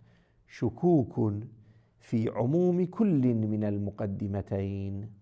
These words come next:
لا بد من التعرض لها وكشف الحقيقة فيها، في المقدمة الأولى وفي المقدمة الثانية،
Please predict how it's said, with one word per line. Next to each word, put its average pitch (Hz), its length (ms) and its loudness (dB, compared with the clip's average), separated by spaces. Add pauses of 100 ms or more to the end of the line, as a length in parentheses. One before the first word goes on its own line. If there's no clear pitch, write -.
(540)
لا 113 320 6
بد 127 380 0
من 95 300 -2
التعرض 104 720 -2
لها 120 580 0 (520)
وكشف 131 520 -2
الحقيقة 127 800 -4 (580)
فيها، 95 760 -8 (920)
في - 120 -4
المقدمة 156 640 2
الأولى 190 380 2
وفي 247 200 -2
المقدمة 92 440 -4
الثانية، 92 640 -12